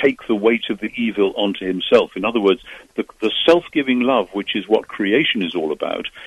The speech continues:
naturally turns into the same self-giving love that goes the way of the cross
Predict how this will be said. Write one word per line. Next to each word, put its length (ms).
naturally 800
turns 500
into 580
the 120
same 420
self-giving 540
love 280
that 200
goes 480
the 80
way 180
of 100
the 80
cross 440